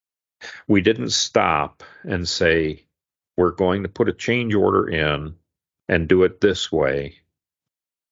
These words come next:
and we need you to accept that to continue on." Now, with that, the bulk of this work was done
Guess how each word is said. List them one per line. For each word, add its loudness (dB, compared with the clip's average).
and -2
we 0
need 0
you 2
to 4
accept -2
that -2
to -10
continue -8
on." -6
Now, 2
with 2
that, 2
the 0
bulk 2
of 0
this -4
work 0
was 0
done 0